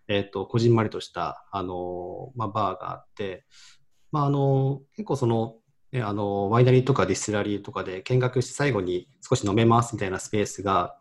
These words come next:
あの、最近の、え、どこもやってると思うんですけれども、そこは本当に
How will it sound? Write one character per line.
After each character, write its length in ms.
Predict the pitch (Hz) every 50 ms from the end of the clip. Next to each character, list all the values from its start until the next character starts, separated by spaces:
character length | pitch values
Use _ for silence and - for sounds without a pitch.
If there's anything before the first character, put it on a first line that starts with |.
| _ _ - - _ _
あ 120 | _ 98 98
の、 760 | 98 98 92 92 90 92 90 90 90 90 90 90 - 131 - _
最 200 | - 131 127 127
近 200 | 127 117 113 110
の、 320 | 110 107 107 107 - - _ 107
え、 140 | 107 110 -
ど 120 | - 123 127
こ 80 | -
も 60 | 95 90
や 60 | 92
っ 40 | -
て 80 | -
る 80 | 107 104
と 80 | -
思 160 | 101 98 98 98
う 60 | 92
ん 40 | 92
で 80 | 92
す 60 | -
け 120 | - - 95
れ 40 | 95
ど 100 | 107 117
も、 300 | 123 127 117 104 107 - _ _ _ _ _ _ _ _ _
そ 100 | _ _
こ 80 | -
は 60 | 170 156
本 180 | - 170 170
当 120 | 170 170 160
に 280 | 156 151 151 147 -